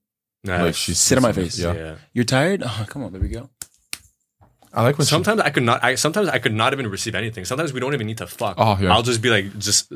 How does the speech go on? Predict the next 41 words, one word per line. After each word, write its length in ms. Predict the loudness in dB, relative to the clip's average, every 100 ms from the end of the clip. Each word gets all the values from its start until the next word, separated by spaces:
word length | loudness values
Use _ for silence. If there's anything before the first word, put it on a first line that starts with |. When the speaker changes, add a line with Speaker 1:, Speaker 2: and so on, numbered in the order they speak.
| -2
Speaker 1:
sit 240 | 0 2
on 100 | 0
it 140 | -2 -4
for 80 | -6
a 40 |
few 180 | -2 -2
minutes, 380 | 0 -2 -4 -12 _ _ _ _ _ _ _ _
and 100 | -2
then 60 | 0
I'm, 120 | 0 0
I'll 140 | -2
go 120 | -2
home. 220 | -4 -6 -8 _ _ _ -10 0 0 0 _ _ _ _ _ _ _ -18
Speaker 3:
Yeah. 220 | -14 -4
Speaker 2:
It's 240 | -4 -2 0
actually 320 | 2 2 -2
so 180 | 0 0
sexy 460 | 0 -2 -2 -4 0
as 220 | 2 4
you're, 160 | 4 2 -2 -2
you're, 180 | 0 -2 -2
you're 220 | -6 -6
just, 340 | -2 -4 -4 -10 _ -10
you're 220 | -10 -10 _ _
like 200 | -10 -8
this, 360 | -8 -8 -10 -14
or 120 | -12
you're 120 | -12
chilling, 440 | -8 -8 -8 -10 -16 _ -10
and 140 | -8
she 160 | -8 -6
doesn't, 400 | -6 -4 -6 -10 -16 -20 _ _ -8 -4 2
doesn't 260 | 2 4
give 160 | 2 2
you 60 | 2
Speaker 1:
She 60 |
Speaker 2:
a 20 |
choice. 160 | 4 2
Speaker 1:
jiggles 180 | 2 0
your 80 | 0
balls. 400 | 0 0 0